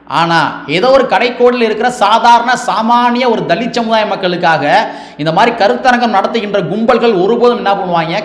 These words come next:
களத்துல இறங்கி போராட்டங்கள் பண்ண மாட்டானுங்க. இதான் யதார்த்தமான உண்மை.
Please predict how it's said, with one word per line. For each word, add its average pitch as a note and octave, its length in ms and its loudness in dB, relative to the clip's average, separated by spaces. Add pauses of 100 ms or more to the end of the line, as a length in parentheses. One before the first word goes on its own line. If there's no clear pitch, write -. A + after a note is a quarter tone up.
களத்துல F#3+ 300 -2
இறங்கி F#3 240 -2
போராட்டங்கள் F3 460 0
பண்ண D3 180 -4
மாட்டானுங்க. A#2+ 520 -6
இதான் D#3 200 -2
யதார்த்தமான E3+ 720 0
உண்மை. C#3 340 -4